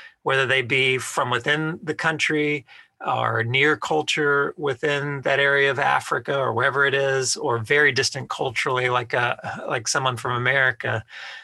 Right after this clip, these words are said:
following through the relational lines of someone who's migrated into the cities, uh, like, like Musa, i-, is just a very natural platform that opens up doors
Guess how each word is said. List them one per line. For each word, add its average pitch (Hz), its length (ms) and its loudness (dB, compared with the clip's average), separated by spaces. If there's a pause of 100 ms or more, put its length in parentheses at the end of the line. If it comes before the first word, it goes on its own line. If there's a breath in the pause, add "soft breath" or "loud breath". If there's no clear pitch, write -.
(220 loud breath)
following 175 400 4
through 160 140 0
the 135 120 2
relational 135 600 2
lines 127 340 0
of 120 120 -4
someone 123 320 -2
who's 110 160 -4
migrated 120 800 0
into 127 420 -2
the 113 140 -4
cities, 120 640 0 (100)
uh, 120 440 -2
like, 117 260 -4 (160)
like 117 240 -2
Musa, 123 560 0 (540 loud breath)
i-, - 160 -6
is 139 180 2
just 151 180 0
a 143 60 0
very 139 480 2
natural 127 840 0 (180)
platform 110 760 -2 (420 loud breath)
that 117 320 0
opens 131 380 -2
up 123 200 -2
doors 123 600 0